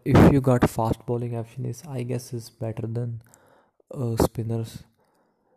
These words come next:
And you play with a fast bowler better than, uh, Kuldeep Yadav. It's also unfair for him, but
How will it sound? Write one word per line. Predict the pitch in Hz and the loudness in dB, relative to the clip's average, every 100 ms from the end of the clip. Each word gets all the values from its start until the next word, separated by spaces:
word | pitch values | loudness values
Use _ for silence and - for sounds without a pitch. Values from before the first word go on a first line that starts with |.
| _ _ _ _ _ _ _ 139 | _ _ _ _ _ _ _ -8
And | 123 107 | -6 -4
you | 110 113 | -2 0
play | - 117 | 2 2
with | 113 110 | 2 0
a | |
fast | 110 - 104 107 - | -6 -6 -6 -6 -6
bowler | 117 110 113 113 110 _ _ _ | -4 -2 -2 -4 -8 _ _ _
better | 110 107 113 107 | -8 -6 -4 -6
than, | 107 104 101 | -6 -6 -6
uh, | 104 107 - _ _ | -8 -12 -16 _ _
Kuldeep | 120 113 120 117 | -6 -4 -6 -6
Yadav. | 113 107 113 143 | -8 -8 -10 -12
It's | 135 - | -12 -8
also | 135 135 - 147 143 - | -6 -6 -6 -4 -4 -4
unfair | 139 123 - 139 127 | -4 -6 -4 -4 -2
for | - 123 | 0 0
him, | 117 117 117 | 0 -2 -2
but | 117 | -2